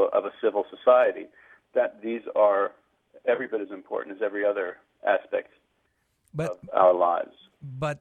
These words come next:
Speaker 2: let me ask you the, the critical question here. Is our society, is there a society, a possible society that can be contemplated, constructed, where this sort of, uh, quid pro quo with, uh, the,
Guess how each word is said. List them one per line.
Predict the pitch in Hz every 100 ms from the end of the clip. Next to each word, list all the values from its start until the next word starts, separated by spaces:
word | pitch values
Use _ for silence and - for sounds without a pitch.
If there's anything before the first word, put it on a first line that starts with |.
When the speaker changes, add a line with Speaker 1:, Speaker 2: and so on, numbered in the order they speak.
| _
Speaker 2:
let | 120 165
me | 202
ask | 160 147 -
you | 135
the, | 107
the | 98 104
critical | - 151 120 101
question | - 151 - 101
here. | 85 85 87 - _ _ _
Is | 143 160
our | 170 147
society, | - 127 - 135 139 151 123 104 95 -
is | 135 120
there | 147 147
a | 131
society, | 127 - 131 127 131 123 -
a | 98
possible | - - 180 - 131 90
society | - 87 92 85 92
that | 95 98
can | 104
be | 98 104
contemplated, | - 147 160 110 85 85 90 - - _
constructed, | - - - 143 160 _ 76 78 - _ _ _ _
where | 110 117 117 113 110 110 - 113
this | 104 127
sort | 117 - 113
of, | 110 110 98
uh, | 104 95 92
quid | - 123
pro | - 120
quo | 101 117
with, | 107 95
uh, | - 95
the, | 101